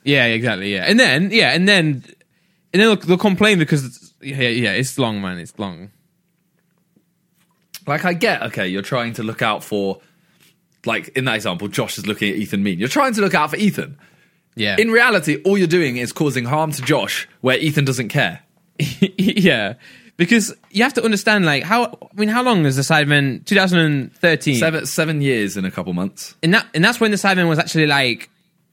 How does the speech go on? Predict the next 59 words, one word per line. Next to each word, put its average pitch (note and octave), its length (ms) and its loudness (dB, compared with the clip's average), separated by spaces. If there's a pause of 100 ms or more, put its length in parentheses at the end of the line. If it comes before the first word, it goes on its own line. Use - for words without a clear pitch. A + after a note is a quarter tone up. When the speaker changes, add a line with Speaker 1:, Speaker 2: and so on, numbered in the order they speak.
(160)
Speaker 1:
formed, A2 720 -2
you G#2 80 -10
know. C#2+ 200 -10 (240)
It D#3 60 2
wa-, D#3 140 2
Speaker 2:
Yeah, - 60 0
Speaker 1:
that F#3 100 4
Speaker 2:
we - 20 2
Speaker 1:
wasn't G3 160 2
Speaker 2:
were F3+ 60 2
Speaker 1:
when F3 80 4
you F3 40 4
Speaker 2:
friends - 40 2
Speaker 1:
guys D#3+ 120 2
Speaker 2:
for C#3+ 60 -4
a D3 40 0
couple - 140 -2
Speaker 1:
became D#3 80 2
Speaker 2:
years G#2+ 100 0
Speaker 1:
friends. D#3+ 240 2
Speaker 2:
before A2+ 160 -2
that. F3+ 60 2
Speaker 1:
Yeah. A2+ 240 0 (300)
And D#3+ 100 -2
then F3+ 60 2
obviously D#3 240 -2
certain D3+ 400 0
people D3 180 2
have C#3 60 0
been C3 160 0
friends C3+ 320 -2
for C3 60 -2
longer. C3+ 280 -2
Josh G3+ 260 -2
and D3+ 220 2
Toe F#3+ 220 2
went B2+ 200 -2
to - 60 -10
school B3 220 2
together, C3 280 0
man. G#2 280 -4 (320)
You B2+ 100 -2
know, B2 300 -2 (180)
even C4+ 300 4
I've B3+ 220 0
known G#3+ 180 4
you F3+ 60 0
guys D3 300 0
since, D3+ 200 -6
like, C#3 360 0
twenty F#3 280 -2
ten C4 280 -2
or G3 60 4
something, C#3 280 0
which C#3 100 -10
is F3 80 -10
mental. G#3+ 320 0
Like, C3+ 160 0
Speaker 2:
Yeah. F2 260 -6